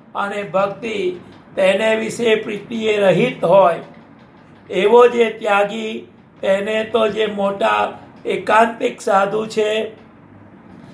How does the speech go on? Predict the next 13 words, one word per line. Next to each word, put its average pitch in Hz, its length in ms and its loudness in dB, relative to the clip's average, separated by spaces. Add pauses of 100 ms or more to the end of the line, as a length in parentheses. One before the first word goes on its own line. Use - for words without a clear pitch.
(220)
તે 220 140 2
કંગાલ 214 580 4
માણસની 220 640 -4
પેઠે 202 680 -4 (400)
પાપી 202 460 2
જાણે 208 400 -2
છે. 202 340 -4 (760)
કેમ 240 320 4
જે 220 340 -4 (580)
જો 208 220 2
એ 240 160 6
પાપી 220 540 2
છે 226 440 0